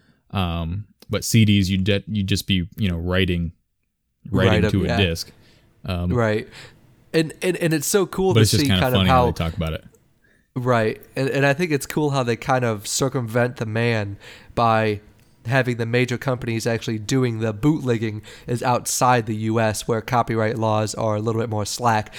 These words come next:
Speaker 2: I mean, you see that with nowadays, I mean, obviously we'll get into it with the internet, but, like, you know, V P Ns or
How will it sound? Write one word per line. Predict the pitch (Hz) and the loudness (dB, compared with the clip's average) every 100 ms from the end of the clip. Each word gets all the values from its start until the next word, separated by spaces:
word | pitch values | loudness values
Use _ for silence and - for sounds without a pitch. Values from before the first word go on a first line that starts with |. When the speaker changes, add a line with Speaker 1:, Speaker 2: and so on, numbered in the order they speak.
| - 135 | -14 -4
Speaker 2:
I | 131 | -2
mean, | 127 | 2
you | 151 | 0
see | - 151 | 2 0
that | 123 120 120 | 2 2 2
with | 127 117 104 - - - | 2 0 -2 -12 -20 -6
nowadays, | 120 143 131 110 107 113 | 0 2 2 0 -2 -2
I | |
mean, | 110 110 | -4 -2
obviously | 107 110 117 | -2 -4 -4
we'll | 107 | -2
get | 113 | 0
into | 107 - 117 | 0 0 0
it | 120 | 2
with | 113 | 0
the | 113 | 2
internet, | 123 120 110 110 - - - - | 2 2 2 0 -4 -16 -18 -2
but, | 135 120 120 | 2 2 2
like, | 117 - | 0 2
you | 135 | 2
know, | 113 | 2
V | 110 131 | 2 0
P | 131 127 117 | 0 0 2
Ns | 113 120 120 - | 2 0 -4 -4
or | 123 113 | -2 -2